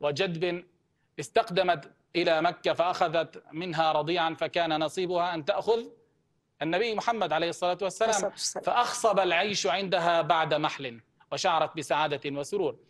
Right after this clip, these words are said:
Speaker 1: إذا أردنا أن ننتقل فنجد في الإسلا-، فنجد في الإسلام شعراء كثيرون مدحوا النبي صلى الله عليه وسلم، وخيرهم الشعراء الثلاثة للنبي صلى الله عليه
Speaker 2: عليه الصلاة
Speaker 1: وسلم،
Speaker 2: والسلام.
Speaker 1: ثلاثة من الشعراء،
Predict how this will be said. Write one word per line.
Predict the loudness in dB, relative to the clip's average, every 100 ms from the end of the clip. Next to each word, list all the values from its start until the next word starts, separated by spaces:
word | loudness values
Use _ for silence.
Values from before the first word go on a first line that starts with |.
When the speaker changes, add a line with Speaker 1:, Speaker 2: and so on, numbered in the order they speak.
| -20 -20 -20 _
Speaker 1:
إذا | 2 4
أردنا | 2 2 0
أن | 0
ننتقل | 0 0 2 2 4
فنجد | 2 0 0 0 0
في | -4
الإسلا-، | -6 -6 -2 -2 0
فنجد | -2 -2 -4
في | -4
الإسلام | -4 -6 -2 0 0 -2 -4
شعراء | -2 0 2 2 0 -4 _ _ _
كثيرون | -8 -6 -2 0 0 -2 -4 -12 _ _
مدحوا | -4 0 2 0 -2 -2
النبي | -2 -2 -2
صلى | -4 -4
الله | -2 -2
عليه | -2
وسلم، | -6 -8 -10 -12
وخيرهم | -12 -2 0 2 0 2 0 0 -10 _ _ -4
الشعراء | 0 2 2 2
الثلاثة | 0 0 0 -2 -8 -12 -8
للنبي | -2 0 0 -2
صلى | 0 0
الله | 2 2 2
عليه | 2 2
Speaker 2:
عليه | 2
الصلاة | 0 2
Speaker 1:
وسلم، | 0
Speaker 2:
والسلام. | 0 -8 -16 _ _
Speaker 1:
ثلاثة | 2 2 2 0
من | 0 0
الشعراء، | 2 2 4 4 2 0